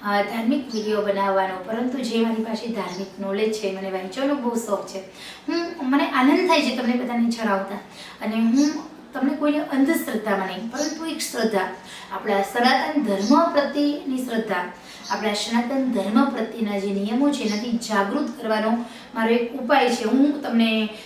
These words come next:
કોઈ તાંત્રિક ટોટકા નથી બતાવતી, આપણી જાતે જે કર્મ કરવાનું છે, એના ઉપાય જણાવું છું, જે આપણા સનાતન ધર્મમાં જણાવવામાં આવ્યા છે તે. તો ખરેખર મિત્રો, આપણા સનાતન ધર્મમાં જે સંસ્કૃતિ છે, એ મુજબ જો આપણા ઘરનું વાતાવરણ આપણે ધાર્મિક રાખીશું,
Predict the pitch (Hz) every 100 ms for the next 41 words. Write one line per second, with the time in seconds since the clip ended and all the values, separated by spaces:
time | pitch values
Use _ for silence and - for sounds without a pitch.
0 | - 277 277 - 226 233 294 - 277 262
1 | 240 277 247 233 202 190 190 180 190 196
2 | 202 226 202 196 - 285 262 269 233 220
3 | 285 294 220 202 190 190 - 196 220 254
4 | 254 - - 277 240 240 214 202 190 185
5 | 202 202 254 226 269 294 - - - 233
6 | 233 247 339 320 247 233 233 233 233 202
7 | 202 190 190 190 196 190 180 185 - 202
8 | 226 240 202 - - - - - 254 247
9 | 277 294 320 294 294 285 202 196 233 247
10 | 262 302 240 240 247 240 233 214 - 208
11 | 233 294 294 285 - - 240 262 247 247
12 | 226 226 220 202 208 196 190 254 262 240
13 | 214 233 226 190 196 220 220 220 285 -
14 | 220